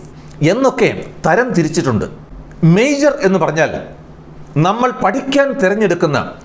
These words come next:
മുഖ്യ വിഷയമാണ്. നമ്മൾ പറയില്ലേ കോമേഴ്സ്, അതായത് ബികോം, ബി എസ് സി കമ്പ്യൂട്ടർ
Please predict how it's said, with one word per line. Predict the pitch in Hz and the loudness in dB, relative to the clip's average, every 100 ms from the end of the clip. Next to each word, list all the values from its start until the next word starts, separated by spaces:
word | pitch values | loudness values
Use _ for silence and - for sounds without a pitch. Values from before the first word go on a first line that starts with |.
| - - 160 | -14 0 2
മുഖ്യ | 202 202 - 240 165 | 2 -2 0 2 0
വിഷയമാണ്. | 165 175 123 82 76 - - - - - - - | 0 0 0 -4 -6 -14 -18 -20 -18 -20 -20 -4
നമ്മൾ | 165 226 185 | -2 0 0
പറയില്ലേ | 208 220 175 113 - - - - | 0 0 0 -2 -10 -16 -6 2
കോമേഴ്സ്, | 262 247 165 110 - - - - - - - - - | 2 4 0 -2 -8 -10 -20 -20 -20 -20 -20 -8 0
അതായത് | 185 208 196 | 2 2 0
ബികോം, | 220 196 123 80 - - - - - - - 143 | 2 0 -2 -8 -14 -18 -20 -20 -20 -20 2 4
ബി | 247 277 | 6 4
എസ് | 277 | 2
സി | 202 160 190 | -2 0 0
കമ്പ്യൂട്ടർ | 202 220 285 | 2 2 4